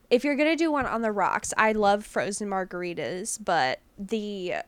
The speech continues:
um, frozen, like, limeade and stuff is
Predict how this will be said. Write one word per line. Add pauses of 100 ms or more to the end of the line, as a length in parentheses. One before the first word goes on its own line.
(120)
um,
frozen,
like,
limeade
and
stuff
is